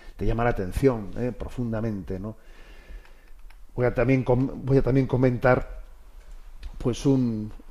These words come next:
quizás un aspecto que es muy peculiar, ¿no?, de Panamá y que quizás es el que, así a nivel de, de, de turisteo, ¿no? Porque siempre uno cuando hace un, un vi-, una visita de estas de evangelización,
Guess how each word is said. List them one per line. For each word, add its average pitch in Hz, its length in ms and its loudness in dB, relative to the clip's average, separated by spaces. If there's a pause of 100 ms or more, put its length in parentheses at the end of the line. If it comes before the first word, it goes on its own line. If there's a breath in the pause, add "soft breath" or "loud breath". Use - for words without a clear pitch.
(200)
quizás - 460 0
un 131 140 2
aspecto 131 500 2
que - 80 4
es 117 140 2
muy 135 180 4
peculiar, 117 720 2
¿no?, 117 160 -2
de 120 80 0
Panamá 113 420 0
y 110 60 0
que - 120 -4
quizás 117 340 0
es 117 180 -2
el 127 140 2
que, 131 260 6 (320 loud breath)
así - 260 2
a 123 60 6
nivel 127 360 4
de, 120 380 4 (880 soft breath)
de, 110 320 -4 (240)
de 120 160 -2
turisteo, 123 680 6
¿no? 123 240 -8
Porque 85 200 -10
siempre 117 280 -4
uno 123 220 -2
cuando 98 220 -4
hace 113 160 0
un, 127 240 0
un 117 340 -4
vi-, 117 140 0
una 127 140 0
visita 123 340 2
de 127 80 4
estas 117 240 0
de 120 60 2
evangelización, 123 800 2